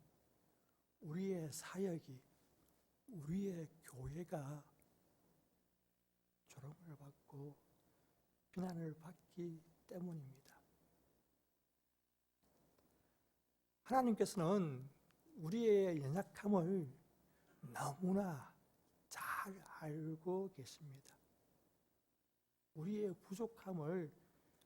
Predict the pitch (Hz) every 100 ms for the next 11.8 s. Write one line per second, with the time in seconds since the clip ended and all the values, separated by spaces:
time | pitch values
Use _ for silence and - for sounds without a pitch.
0 | _ _ - 120 156 170 196 190 175 175
1 | - _ _ _ _ - - 190 160 147
2 | 147 175 190 196 185 139 - 156 135 135
3 | - _ _ _ _ _ _ _ _ _
4 | _ _ _ _ _ - 247 254 240 220
5 | 180 202 175 - 147 160 135 123 - _
6 | _ _ _ _ _ - - 202 214 202
7 | 190 170 160 160 156 139 135 - - -
8 | _ 202 196 170 156 - - 151 - 135
9 | 123 - _ _ _ _ _ _ 175 -
10 | 175 160 - 139 127 - _ _ _ _
11 | _ _ _ - 160 - 190 185